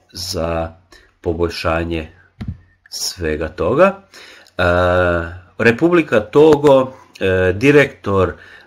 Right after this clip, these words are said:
e, oh, direktor, predsjednik Republike Togo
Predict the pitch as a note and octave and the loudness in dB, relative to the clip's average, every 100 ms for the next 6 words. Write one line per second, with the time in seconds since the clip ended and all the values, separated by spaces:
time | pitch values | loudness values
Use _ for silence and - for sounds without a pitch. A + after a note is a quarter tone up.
0 | - - F2+ F2+ F2+ F2 F2+ F#2 - F2 | -10 -4 -2 0 -2 -4 -4 -8 -8 -4
1 | F2+ F#2+ - D#2 - - - - _ A#2+ | -2 -2 -4 -8 -8 -20 -20 -20 _ 4
2 | C3+ D#3 - A#2 F#2+ F#2 F#2+ F2+ G2+ G#2+ | 6 4 2 0 0 -4 -6 -4 -4 -4
3 | F#2 E2+ D#2+ A2+ B2+ D3 C#3+ C#3 | -4 -6 -2 2 4 4 4 0